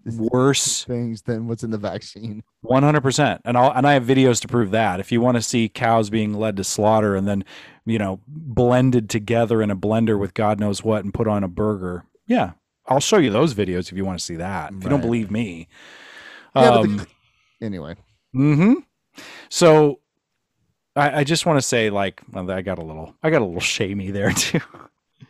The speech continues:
Speaker 1: Please.
Speaker 2: I'm okay with that.
Speaker 1: Get the vaccine and, like,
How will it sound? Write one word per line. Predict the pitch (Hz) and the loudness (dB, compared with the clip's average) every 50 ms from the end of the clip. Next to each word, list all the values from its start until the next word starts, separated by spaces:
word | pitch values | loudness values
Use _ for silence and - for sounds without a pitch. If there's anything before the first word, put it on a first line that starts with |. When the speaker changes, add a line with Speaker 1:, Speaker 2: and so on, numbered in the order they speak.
| _ _ _ _ - | _ _ _ _ -4
Speaker 1:
Please. | - 170 156 139 117 104 - - - - | 0 2 4 4 4 2 -2 -6 -6 -2
Speaker 2:
I'm | 143 165 180 170 | 0 2 4 2
okay | 147 120 - 139 123 | 2 2 0 0 2
with | 123 120 120 - _ _ _ _ _ _ - | 2 2 0 -2 _ _ _ _ _ _ -14
that. | 147 - 87 87 87 87 82 _ _ _ _ _ _ _ _ _ _ _ _ _ - 123 | -12 -10 -10 -10 -10 -12 -14 _ _ _ _ _ _ _ _ _ _ _ _ _ -6 -2
Speaker 1:
Get | 165 170 - | -2 0 2
the | - | 2
vaccine | 220 202 196 175 - - - 175 147 123 110 - - | 2 4 4 4 2 2 0 2 2 2 0 -2 -2
and, | 143 143 139 | -2 0 2
like, | 143 139 131 113 - - | 2 2 0 0 -4 -12